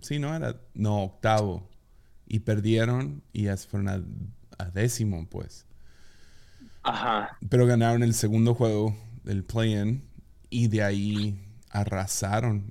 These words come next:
Speaker 1: y le ganaron a Milwaukee, que fue como, "What?".
Speaker 2: Sí,
Speaker 1: <laughs>
Speaker 2: sí.
Speaker 1: Y, ah, y ya, siguieron hacia adelante y ahora están en las finales. Pero
Speaker 2: ¿Tú qué piensas de los comentarios de,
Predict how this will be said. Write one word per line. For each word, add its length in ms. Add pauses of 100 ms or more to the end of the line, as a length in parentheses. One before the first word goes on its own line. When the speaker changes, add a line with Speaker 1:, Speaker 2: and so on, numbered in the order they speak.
Speaker 1:
y 360
le 160
ganaron 360
a 60
Milwaukee, 680
que 120
fue 240
como, 280
"What?". 580 (320)
Speaker 2:
Sí, 640 (320)
Speaker 1:
<laughs> 280
Speaker 2:
sí. 460 (1000)
Speaker 1:
Y, 280
ah, 400 (260)
y 140
ya, 360
siguieron 600
hacia 240
adelante 420
y 80
ahora 160
están 220
en 80
las 160
finales. 640 (920)
Pero 200
Speaker 2:
¿Tú 80
qué 100
piensas 420
de 80
los 160
comentarios 760
de, 680